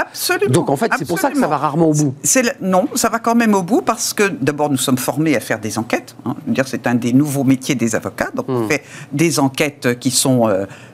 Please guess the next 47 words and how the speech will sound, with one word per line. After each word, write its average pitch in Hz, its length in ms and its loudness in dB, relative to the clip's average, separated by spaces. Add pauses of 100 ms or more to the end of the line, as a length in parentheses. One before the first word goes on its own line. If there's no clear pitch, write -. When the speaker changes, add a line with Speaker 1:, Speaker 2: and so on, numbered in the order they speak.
(100)
Speaker 1:
euh, 110 440 2
approfondies. 180 680 -2 (380)
Qui, 160 320 2
Speaker 2:
En-, 143 120 2
Speaker 1:
euh, 123 100 2
Speaker 2:
enquête 135 340 0
à - 20 4
l'américaine, 160 540 2
vous 156 100 2
avez 143 160 4
des, 143 120 4 (160)
des, 135 140 4
des 131 140 2
gens 160 200 2
qui 180 120 -6
travaillent, 196 480 0
qui, - 160 -4
Speaker 1:
Absolument, 254 300 0
Speaker 2:
qui 151 140 0
font, 185 280 0
euh, 151 60 2
Speaker 1:
absolument. 165 320 2
Speaker 2:
un - 40 0
travail 151 220 0
de 143 80 0
détective, 180 500 4
excusez-moi 170 520 2
d'être 165 80 2
Speaker 1:
Absolument. 160 100 2
Speaker 2:
un 135 40 0
peu 147 120 0
concret. 156 320 0 (140)
Speaker 1:
Oui, 156 280 2
alors 104 200 -2
ça - 100 2
se - 140 -4
passe - 260 -2
sous - 140 -6
forme 151 320 0
d'entretien, 147 840 0
effectivement. 143 560 -2
Il - 40 2
y - 20 2
a 202 140 2
des - 100 -2
Speaker 2:
D'accord. 120 100 2
Speaker 1:
preuves 165 360 0